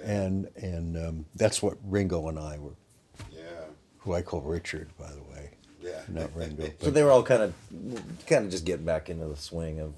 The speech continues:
Speaker 1: Yeah.
Speaker 3: of working with each
Speaker 1: Yeah,
Speaker 3: other
Speaker 1: I
Speaker 3: and
Speaker 1: mean, it was, we, I had a, uh,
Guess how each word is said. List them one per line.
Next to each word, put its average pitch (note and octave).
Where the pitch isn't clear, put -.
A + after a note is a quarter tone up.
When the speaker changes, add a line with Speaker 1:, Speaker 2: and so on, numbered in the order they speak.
Speaker 1:
Yeah. G#2
Speaker 3:
of F#2+
working E2+
with D#2
each D#2
Speaker 1:
Yeah, F3
Speaker 3:
other D3
Speaker 1:
I C3
Speaker 3:
and D3+
Speaker 1:
mean, F3
it D#3
was, -
we, A#2
I B2
had A2+
a, F2
uh, E2